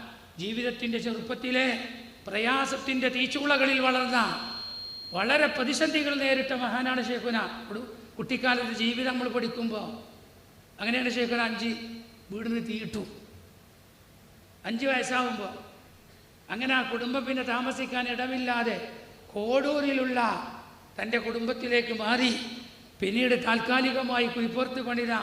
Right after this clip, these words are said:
വീട്ടിലേക്ക് തന്നെ വന്നു. ചെറുപ്പത്തിൽ തന്നെ വാപ്പ കോയട്ടിലേരി, വാപ്പാൻ്റെ പേര് അലിയസൻ,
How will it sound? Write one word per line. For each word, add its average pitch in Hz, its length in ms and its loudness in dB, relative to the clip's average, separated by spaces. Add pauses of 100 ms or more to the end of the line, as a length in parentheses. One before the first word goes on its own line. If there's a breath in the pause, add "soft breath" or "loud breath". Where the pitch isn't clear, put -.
(120)
വീട്ടിലേക്ക് 233 560 -2
തന്നെ 226 180 -4 (100)
വന്നു. 226 260 4 (1120)
ചെറുപ്പത്തിൽ 233 540 -4
തന്നെ 233 260 2
വാപ്പ 233 220 0 (140)
കോയട്ടിലേരി, 233 600 0
വാപ്പാൻ്റെ 240 440 -2
പേര് 226 220 0
അലിയസൻ, 226 480 0